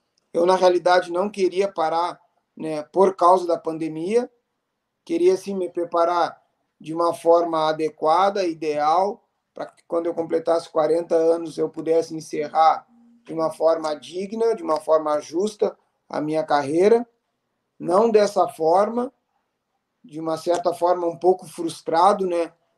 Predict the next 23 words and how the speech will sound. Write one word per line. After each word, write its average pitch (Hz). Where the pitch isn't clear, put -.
pelas 165
pessoas 180
que 185
estão 170
na 170
liderança, 165
né, 143
do 156
nosso 165
futebol, 170
porque 180
não 202
olham 214
de 165
uma 170
forma 185
mais 180
ativa 180
pro 165
nosso 165
futebol 156
do 165
interior. 160